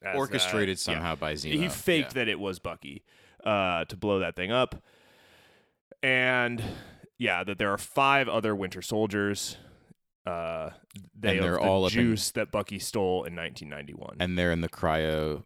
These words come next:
Speaker 2: sleep in, somewhere in that Siberian,
Speaker 1: Yeah.
Speaker 2: um,
Speaker 1: Place.
Speaker 2: place. So that's where that guy is going. So Bucky's like, he's going to unleash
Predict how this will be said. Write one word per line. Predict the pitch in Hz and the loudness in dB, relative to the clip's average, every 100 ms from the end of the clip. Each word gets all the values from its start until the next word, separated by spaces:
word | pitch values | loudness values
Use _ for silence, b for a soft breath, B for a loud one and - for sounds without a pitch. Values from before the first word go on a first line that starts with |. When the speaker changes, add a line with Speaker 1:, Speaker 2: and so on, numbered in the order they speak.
| _ | _
Speaker 2:
sleep | - - 80 73 - - | -10 -6 -4 -4 -6 -10
in, | - 80 | -8 -6
somewhere | - 80 80 78 71 | -4 -4 -2 -2 -2
in | 73 73 71 | -4 -6 -6
that | 69 - | -6 -6
Siberian, | 71 71 69 67 65 64 65 73 | -6 -6 -6 -6 -6 -8 -10 -10
Speaker 1:
Yeah. | 69 - _ - | -10 -12 _ -8
Speaker 2:
um, | 71 58 52 60 - | -6 -6 -8 -10 -14
Speaker 1:
Place. | - - - - | -14 -14 -14 -12
Speaker 2:
place. | - 50 - - B B | -8 -8 -8 -12 B B
So | - | -2
that's | 92 104 | 0 2
where | 110 | 4
that | 101 73 | 2 2
guy | 87 | 0
is | 85 | 0
going. | 85 110 110 110 | 2 6 6 4
So | 98 | 2
Bucky's | 87 95 95 87 | 2 2 2 0
like, | 80 | 0
he's | 98 85 | -2 2
going | 101 95 | 4 4
to | 82 85 | 2 0
unleash | 85 95 87 | 0 0 0